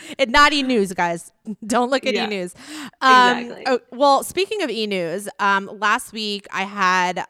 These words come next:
Speaker 1: um, a journalist on my podcast, and it started the conversation of, like, which celebrities are the best and worst to interview, or which celebrities, um,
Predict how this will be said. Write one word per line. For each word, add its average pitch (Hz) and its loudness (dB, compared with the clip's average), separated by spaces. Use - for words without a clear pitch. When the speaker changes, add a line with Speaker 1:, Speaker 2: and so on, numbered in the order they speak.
Speaker 1:
um, 165 -2
a 214 -4
journalist 196 -4
on 185 -6
my 165 -6
podcast, 277 -2
and 220 -4
it 220 -16
started 302 -4
the 415 -8
conversation 220 -4
of, 185 -8
like, 175 -8
which 233 0
celebrities 233 -4
are 185 0
the 185 -10
best 185 -4
and 190 -10
worst 175 -6
to - -10
interview, 175 -4
or 180 -6
which 202 -6
celebrities, 190 -4
um, 165 -4